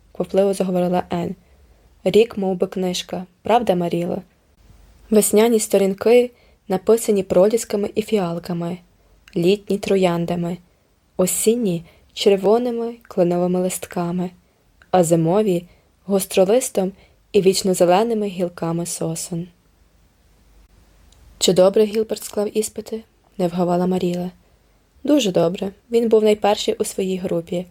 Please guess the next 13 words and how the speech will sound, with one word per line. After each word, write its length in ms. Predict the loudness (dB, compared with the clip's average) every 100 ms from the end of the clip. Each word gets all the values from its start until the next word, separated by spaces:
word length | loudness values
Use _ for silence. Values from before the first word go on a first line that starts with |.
| _ _ _ _ _ _
А 120 | 0
де 180 | 4 2
ж 80 | 2
двійнята 500 | 0 2 0 0 -2
і 60 | -4
пані 280 | -4 -4 -4
Лінд?" 260 | -4 -6 -10 _ _ _ _ _ _ _ _
"Рейчел 460 | 0 2 2 0 -2 0
і 80 | 2
Дора 300 | 4 2 0
в 60 |
пана 280 | -2 -4 -2
Гаррісона, 640 | -2 -4 -6 -8 -10 -10